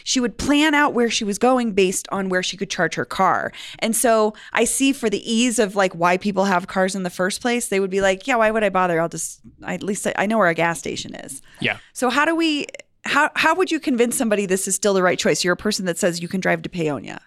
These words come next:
Speaker 2: You can. And I would break it down in a few ways. One, you kinda do need that charger at home. That home charger is, is pretty essential in my
Speaker 1: Yeah,
Speaker 2: opinion.
Speaker 1: which is hard for people in apartments, right?
Speaker 2: Really sucks. Like, they,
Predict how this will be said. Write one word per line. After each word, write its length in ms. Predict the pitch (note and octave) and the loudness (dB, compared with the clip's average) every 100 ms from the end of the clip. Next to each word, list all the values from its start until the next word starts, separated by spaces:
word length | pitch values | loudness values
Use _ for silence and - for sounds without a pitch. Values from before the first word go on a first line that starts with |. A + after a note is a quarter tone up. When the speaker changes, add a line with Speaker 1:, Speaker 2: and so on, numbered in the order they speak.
| - - - | -20 -20 -10
Speaker 2:
You 160 | D#3 D3+ | -6 -2
can. 340 | D3+ G#2+ G#2 C#3 | 0 -2 -6 -4
And 160 | D#3 | -2
I 100 | D3+ | 2
would 120 | E3+ F3+ | 2 2
break 160 | F#3+ | 0
it 80 | D#3+ | 0
down 180 | D3 C3+ | 0 0
in 80 | B2+ | -4
a 40 | |
few 220 | - B2 A2+ | -6 -8 -8
ways. 300 | A2 - - - - _ | -12 -16 -20 -20 -20 _
One, 360 | C#3+ E3+ F3+ E3+ | 0 2 2 0
you 80 | D#3 | -4
kinda 320 | - F3+ F#3 | -2 0 0
do 240 | C3+ A#2+ B2+ | -2 -4 -2
need 220 | C3+ C3+ | -2 0
that 300 | B2+ B2 B2 - _ _ | 0 0 -2 -8 _ _
charger 360 | - C3 A#2 A2 | -2 -2 0 -2
at 80 | G#2+ | -4
home. 280 | - A2+ B2 | -8 -12 -10
That 120 | A#2 | -10
home 360 | - C#3 C#3+ C#3+ | -2 0 2 0
charger 380 | - A#2+ A#2 A2 | 0 -2 -2 -6
is, 120 | - | -8
is 120 | - - | -6 -8
pretty 340 | - B2 A#2+ | -4 -4 -2
essential 420 | A2 A2+ G#2+ - B2+ | -4 -4 -6 -4 -2
in 120 | C3 | 0
my 140 | C#3 | 0
Speaker 1:
Yeah, 40 | C#3 | -2
Speaker 2:
opinion. 400 | C#3 C#3+ C#3+ C#3+ | 0 0 2 0
Speaker 1:
which 200 | E3 F#3+ | -2 -2
is 80 | A#3 | 0
hard 200 | D4+ D#4 | 0 0
for 100 | D#4+ | 2
people 240 | D#4 - | 2 2
in 60 | C#4+ | 2
apartments, 640 | C#4+ C#4+ C#4+ - E3+ A2 F3 | 2 2 2 2 -2 -2 0
right? 260 | E3+ F#3 | 2 2
Speaker 2:
Really 280 | D3+ D#3 D3 | 2 4 2
sucks. 460 | - A#2 - - - | 0 -4 -8 -6 0
Like, 240 | C3+ A#2+ | 0 0
they, 300 | - C#3 C3+ | 0 0 0